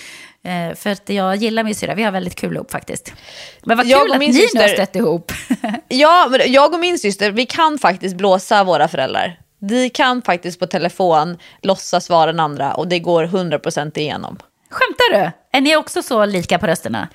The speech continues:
Speaker 2: Jättelika i rösten. Eh, sen så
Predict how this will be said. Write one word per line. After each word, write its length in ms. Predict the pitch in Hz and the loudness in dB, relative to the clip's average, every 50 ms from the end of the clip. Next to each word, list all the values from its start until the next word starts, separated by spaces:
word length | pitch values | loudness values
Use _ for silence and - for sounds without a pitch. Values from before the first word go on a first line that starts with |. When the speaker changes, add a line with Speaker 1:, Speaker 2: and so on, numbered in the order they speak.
| _ - - _ _ - - | _ -20 -20 _ _ -16 -8
Speaker 2:
Jättelika 920 | - 226 220 226 262 269 269 - - 240 240 226 233 - - 196 190 185 - | -4 -2 0 2 2 2 0 0 -4 0 2 2 2 2 2 2 2 4 4
i 340 | - 190 185 180 170 147 170 | 4 2 2 4 4 4 4
rösten. 560 | 185 175 - - - 180 165 170 185 214 214 - - - - - | 2 2 0 -4 -2 -2 0 0 0 -4 -8 -10 -18 -20 -20 -8
Eh, 420 | - - 190 185 180 180 180 180 190 | -2 2 2 4 4 4 4 2 0
sen 300 | - 247 233 233 240 240 | 0 0 2 2 2 0
så 120 | - 269 | -2 0